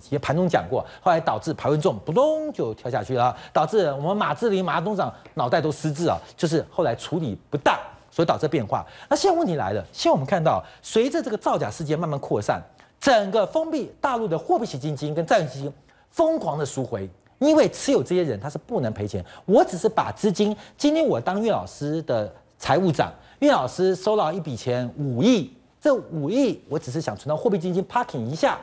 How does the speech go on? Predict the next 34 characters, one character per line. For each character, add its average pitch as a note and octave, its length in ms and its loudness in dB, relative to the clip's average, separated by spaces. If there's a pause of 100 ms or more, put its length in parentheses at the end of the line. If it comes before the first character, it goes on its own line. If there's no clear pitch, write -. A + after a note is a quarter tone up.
(320)
收 C#4 240 2
一 B3 120 0
个 F3 100 0
几 - 240 -6
千 A3 220 -6
块、 G3+ 160 2
几 - 160 -8
万 D3 160 -4
块 D3 100 -4
的 C#3 80 -2
利 G3+ 180 -2
息， A2+ 240 -8 (200)
代 G#3 100 4
表 C#3 100 2
我 F#2+ 200 -2
有 F#2+ 40 -4
在 B2 160 -2
做 A#2 140 -4
财 A#2+ 320 -2
务 D#3+ 220 -2
调 B2+ 260 2
度， F#3+ 260 -2 (220)
我 D3+ 140 2
这 A#3+ 100 4
个 A3 60 4
功 B3 160 2
能。 A#2+ 120 -4 (240)
结 C#4+ 120 4
果 D#4+ 100 4
你 A#3+ 100 -2
给 F3+ 120 -4
我 A3+ 100 4
赔 D#3+ 260 -2
钱， D3 320 -2